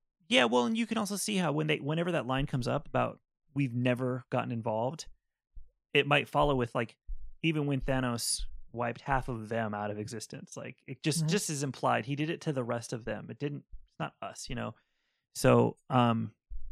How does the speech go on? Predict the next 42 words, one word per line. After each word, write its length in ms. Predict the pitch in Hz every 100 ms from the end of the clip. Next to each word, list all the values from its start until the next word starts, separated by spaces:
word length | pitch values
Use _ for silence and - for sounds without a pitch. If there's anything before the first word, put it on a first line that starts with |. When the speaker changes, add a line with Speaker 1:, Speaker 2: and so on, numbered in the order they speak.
| - - - _ _ _ _ _ _ - - -
Speaker 1:
I 80 | 143
d-, 60 | 143
I 100 | 151
don't 220 | 143 190
want 160 | 156 165
them 100 | 160
to 40 | 120
feel 220 | 185 196
like 160 | 147
they 80 | -
have 160 | 113 120
to 80 | 123
get 240 | 117 -
too 220 | - 151
in 100 | 131
the 80 | 120
weeds 280 | 113 120 113
of 60 | 110
explaining 500 | - - 131 123 117
away 200 | 110 117
everything, 340 | 117 110 120
but 80 | 135
maybe 160 | 208 214
just, 280 | 190 - -
just 220 | 190 -
a 40 | 151
little 200 | 131 131
line 240 | 120 120
here 160 | 127 127
and 120 | 110
there 200 | 110 131
of, 120 | 135
like, 260 | - 120 - - - - - - - _ _ _ _ _ _ _
well, 280 | 127 117 117
what 180 | 131 127
he 100 | 131
does 300 | 135 131 107
di-, 180 | - 131 -
didn't 180 | - 147
affect, 280 | - 131 127
doesn't, 220 | 151 165
that's, 360 | 165 - -